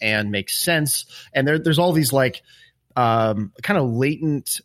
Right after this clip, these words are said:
forms of understanding that, that a farmer or a farm, a person working on a farm has that they just implicitly do when they do it themselves.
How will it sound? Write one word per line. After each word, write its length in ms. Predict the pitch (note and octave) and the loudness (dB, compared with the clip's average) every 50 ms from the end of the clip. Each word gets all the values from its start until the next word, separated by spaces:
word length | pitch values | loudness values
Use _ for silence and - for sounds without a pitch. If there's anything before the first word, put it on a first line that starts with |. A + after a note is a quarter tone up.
| _ _ - | _ _ -12
forms 400 | - - D3+ D3 D3 C#3+ C3 C#3 | -4 -2 0 0 2 2 2 2
of 80 | B2+ | 2
understanding 500 | C3 B2+ - - - - A#2+ A#2 C3 C3+ | 2 2 2 0 0 0 0 0 2 2
that, 260 | B2+ A#2 A#2 A2+ A2+ | 2 2 0 0 0
that 80 | B2 A#2 | 0 -2
a 60 | A2 | -2
farmer 720 | - - C3 A#2+ A#2+ B2 B2+ C3 B2+ B2+ B2+ B2+ B2+ B2+ - | -2 -2 0 0 2 2 2 2 2 2 2 2 0 0 -2
or 140 | A2+ A#2+ A2+ | 0 0 0
a 60 | A2+ | 0
farm, 400 | - - B2 A#2 A#2 A#2 A#2+ A#2+ | 0 0 2 2 2 2 0 0
a 40 | - | 0
person 240 | - D#3 C#3+ B2 B2 | 0 0 0 2 2
working 260 | A2+ B2+ B2 - D#3 D3+ | 0 0 0 2 2 2
on 80 | D3 | 2
a 40 | C#3+ | 2
farm 260 | - D#3 D#3 D#3 C#3+ | 0 0 2 2 2
has 560 | B2 A2 A#2 A2+ A#2 C3 D3+ F3+ G#3+ A3 - - | 2 2 2 2 2 2 2 0 0 -2 0 0
that 140 | C3 G#2+ G2 | 0 0 2
they 200 | B2 C3 B2 G#2+ | 0 0 0 -2
just 300 | - - C#3 - - _ | -2 -4 -6 -6 -6 _
implicitly 460 | C#3+ A#2+ - - D#3 - A2+ A2+ A#2 | -6 -6 -2 0 0 0 0 -2 -4
do 260 | G2+ - B2 B2+ C#3+ | -2 0 0 2 2
when 160 | D#3 C#3 A2+ G#2 | 2 2 2 2
they 160 | G#2+ A2+ A2 | 2 2 2
do 180 | G#2+ B2 B2 | 2 2 0
it 80 | A#2 - | 2 2
themselves. 560 | A#2+ G2+ - - G#2+ B2 F3 C#4 - - - | 0 -2 0 0 2 2 0 -2 -4 -10 -14